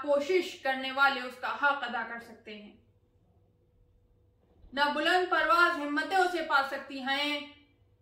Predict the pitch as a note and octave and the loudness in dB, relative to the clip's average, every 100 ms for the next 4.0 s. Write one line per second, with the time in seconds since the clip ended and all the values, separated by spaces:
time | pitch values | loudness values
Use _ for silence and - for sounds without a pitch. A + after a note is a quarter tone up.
0 | _ _ _ _ _ _ A#3+ C#4+ D4 D#4+ | _ _ _ _ _ _ 2 4 4 2
1 | E4 D4 D4+ C#4+ D4+ D#4 D4+ C#4+ A#3 C4 | 0 0 0 -2 -2 -4 -6 -8 -4 -4
2 | C4 C#4 C#4 C4+ - - B3+ C#4 C4 B3 | 0 -2 -2 -4 -6 -12 -8 -6 -4 -4
3 | A#3+ B3 A3+ A#3 A3 G#3+ A3 G#3+ G3 | -8 -8 -12 -12 -14 -18 -18 -18 -20